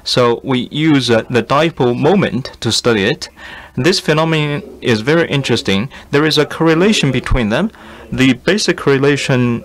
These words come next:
is that the weakly bonded molecular, uh,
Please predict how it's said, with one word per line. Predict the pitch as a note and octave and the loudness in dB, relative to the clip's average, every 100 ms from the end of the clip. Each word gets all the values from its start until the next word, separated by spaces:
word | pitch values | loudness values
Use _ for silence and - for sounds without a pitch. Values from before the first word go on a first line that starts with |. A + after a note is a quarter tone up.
| - | -4
is | C#3 B2 | 0 2
that | A2 A#2 G#2+ - - - - - - - - - | 2 0 0 -8 -16 -18 -20 -20 -20 -20 -20 -16
the | - B2 B2+ | -4 2 2
weakly | - C#3+ G#3+ - - D3 | 2 0 -2 -4 0 0
bonded | A#2 - D#3 D3 A#2+ | 0 0 0 0 0
molecular, | A#2+ A#2 B2 E3 F#3+ - G2+ G2+ G3+ - - - - - | 0 2 2 0 -2 -4 0 0 -2 -6 -20 -20 -20 -4
uh, | A2+ G2+ G2+ | 2 2 2